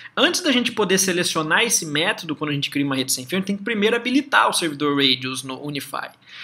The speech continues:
Então eu vou ignorar essa etapa aqui de fazer a configuração da rede sem fio e primeiro eu vou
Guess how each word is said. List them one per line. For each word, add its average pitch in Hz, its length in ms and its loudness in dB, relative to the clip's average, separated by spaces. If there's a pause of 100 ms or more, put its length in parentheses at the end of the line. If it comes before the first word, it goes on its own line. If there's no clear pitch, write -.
(180)
Então 185 180 2
eu 220 100 4
vou 190 180 4
ignorar 185 580 8
essa 254 240 2
etapa 127 460 2
aqui - 500 -2
de 135 240 -2
fazer 127 420 -2
a 123 40 -2
configuração 127 440 -8
da 135 80 -6
rede 135 140 -4
sem 190 160 -2
fio 196 160 -2
e 202 80 -2
primeiro 208 360 2
eu 208 40 2
vou 196 300 -2